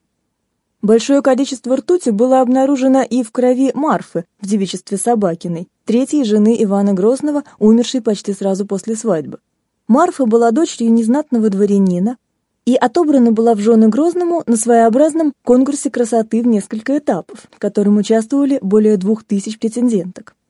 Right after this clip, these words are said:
Возможно, она действительно сильно полюбилась царю. Во всяком случае, после ее скоропостижной смерти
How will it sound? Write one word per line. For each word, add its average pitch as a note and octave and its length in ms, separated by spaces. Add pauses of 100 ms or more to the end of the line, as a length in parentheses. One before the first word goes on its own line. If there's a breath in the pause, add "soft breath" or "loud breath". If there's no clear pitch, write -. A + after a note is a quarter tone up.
(340)
Возможно, C4+ 520
она B3 220
действительно C#4+ 500
сильно C4+ 320
полюбилась B3 560
царю. G3 440 (220)
Во G3+ 100
всяком A#3 320
случае, C4 440
после A3+ 340
ее B3 120
скоропостижной A3+ 800
смерти D4 460